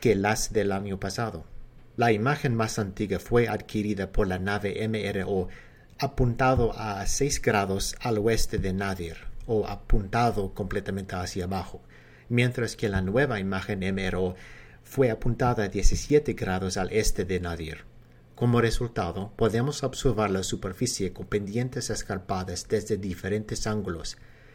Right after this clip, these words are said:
exagerando la apariencia de las L P R más largas en la imagen nueva.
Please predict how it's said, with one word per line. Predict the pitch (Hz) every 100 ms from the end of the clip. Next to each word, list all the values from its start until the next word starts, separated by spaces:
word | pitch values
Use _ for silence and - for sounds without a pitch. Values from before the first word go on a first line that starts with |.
| -
exagerando | 113 101 113 - 110 131 139 104
la | 92
apariencia | 92 95 110 107 104 95
de | 95
las | 95
L | 101
P | 95 95
R | 104 95 90 - - -
más | 110 131 135
largas | 123 110 101 101 104
en | 92
la | 87
imagen | 87 110 107 110
nueva. | 90 104 92 -